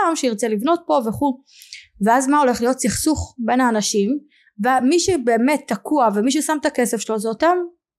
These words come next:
לקוחות תמימים, ששמו מאה, מאתיים, שלוש מאות אלף שקל שם, והכסף ש-, הכסף הזה תקוע שנים, ואני יכולה להגיד לך שיש אזורים, שגם אנשים שמו שמונה מאות אלף שקלים, כי זה אזורים מאוד מתפתחים ומאוד טובים,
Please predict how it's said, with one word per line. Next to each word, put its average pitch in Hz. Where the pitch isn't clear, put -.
לקוחות 349
תמימים, 262
ששמו 302
מאה, 294
מאתיים, 254
שלוש 254
מאות 262
אלף 226
שקל 208
שם, 202
והכסף 285
ש-, -
הכסף 285
הזה 262
תקוע 240
שנים, 208
ואני 202
יכולה 202
להגיד 285
לך 285
שיש 247
אזורים, 233
שגם 214
אנשים 214
שמו 285
שמונה 226
מאות 262
אלף 190
שקלים, 185
כי 233
זה 214
אזורים 208
מאוד 294
מתפתחים 311
ומאוד 214
טובים, 311